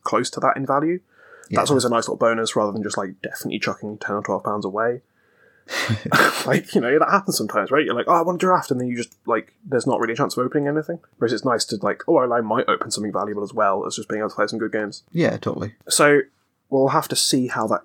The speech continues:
Speaker 1: goes, but it just feels like the bombs are so unbeatable a lot of the time.
Speaker 2: Yeah, I d-, I don't know. I don't know. I'm, I'm definitely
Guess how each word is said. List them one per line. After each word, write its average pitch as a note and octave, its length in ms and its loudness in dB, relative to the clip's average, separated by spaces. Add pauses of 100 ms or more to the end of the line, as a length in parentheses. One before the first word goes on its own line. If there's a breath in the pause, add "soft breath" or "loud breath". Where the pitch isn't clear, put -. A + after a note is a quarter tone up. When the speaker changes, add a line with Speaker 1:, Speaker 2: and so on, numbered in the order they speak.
Speaker 1:
goes, G#2 340 0
but G#2 140 -4
it G2 100 -6
just - 260 -6
feels G#2 240 -2
like F#2 180 -6
the A2+ 80 -8
bombs G#2+ 380 -4
are F#2 60 -8
so G#2+ 420 -6
unbeatable - 520 -8
a - 20 -8
lot - 160 -8
of - 120 -14
the F2 60 -6
time. G#2 460 -8 (180)
Speaker 2:
Yeah, C3+ 520 -4 (160)
I B2+ 160 -2
d-, B2+ 120 -8 (1000 loud breath)
I B2+ 80 2
don't C3+ 180 2
know. G#2+ 300 -4 (320)
I A#2+ 80 -4
don't A2+ 160 0
know. A2 240 -2
I'm, - 180 -2
I'm A#2 160 0
definitely A2 380 2